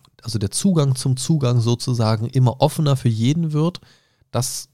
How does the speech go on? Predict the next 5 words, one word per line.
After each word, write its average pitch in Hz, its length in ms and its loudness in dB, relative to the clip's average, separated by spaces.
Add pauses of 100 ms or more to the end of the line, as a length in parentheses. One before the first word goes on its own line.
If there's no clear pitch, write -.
(220)
man 120 280 -2
viel - 400 -4
unabhängiger 151 800 0
vom 113 200 -2
Alter 156 760 0